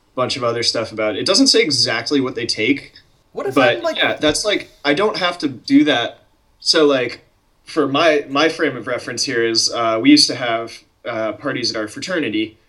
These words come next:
Speaker 1: and we would furnish, uh, all of our guests with the, the delightful natural light. And we would have two guys go to the liquor store and buy thirty thirty racks for these parties.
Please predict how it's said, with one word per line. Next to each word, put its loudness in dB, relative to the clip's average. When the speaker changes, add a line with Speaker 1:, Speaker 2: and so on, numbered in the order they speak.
Speaker 1:
and -6
we -6
would -8
furnish, -2
uh, 0
all 0
of -6
our 0
guests -2
with -10
the, -4
the -12
delightful -4
natural -4
light. -4
And -2
we 4
would 8
have -2
two 0
guys 0
go -6
to -10
the -10
liquor -8
store -4
and -6
buy -2
thirty -2
thirty -4
racks 0
for -12
these -2
parties. -2